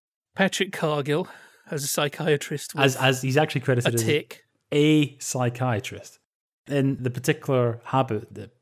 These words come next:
Speaker 2: programs such as this and newspapers as well had at that time of simply, rather than actually having a person's name, simply having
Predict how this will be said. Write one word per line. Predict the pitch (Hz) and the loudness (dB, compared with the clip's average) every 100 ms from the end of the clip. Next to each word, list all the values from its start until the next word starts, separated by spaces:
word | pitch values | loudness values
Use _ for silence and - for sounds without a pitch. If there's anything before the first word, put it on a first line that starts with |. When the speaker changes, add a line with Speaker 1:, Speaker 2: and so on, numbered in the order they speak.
| _ | _
Speaker 2:
programs | 123 120 113 110 110 | 0 2 2 0 -2
such | - - | -6 -6
as | 107 | -6
this | - 107 107 - | 0 0 0 -6
and | 107 104 | -2 0
newspapers | 120 113 113 107 104 | 0 0 -4 -4 -4
as | 95 | -4
well | 107 107 - _ | -2 -2 -4 _
had | 117 113 | -2 0
at | 117 | 0
that | 107 104 | -2 -4
time | - 120 101 95 - | -4 -2 -2 -4 -4
of | 117 107 104 - - - | 0 2 0 -6 -20 -8
simply, | - 127 117 117 107 104 110 - - - | 0 2 0 -2 -4 -4 -8 -14 -20 -10
rather | 120 120 127 | 0 4 4
than | 117 110 | 4 0
actually | 104 - | -2 -4
having | 110 107 | -4 -4
a | 107 | -4
person's | 107 101 90 | -6 -6 -2
name, | 107 123 107 90 104 _ | 0 2 0 -2 -8 _
simply | - 110 107 | -10 -6 -4
having | 98 110 107 | -4 -4 -2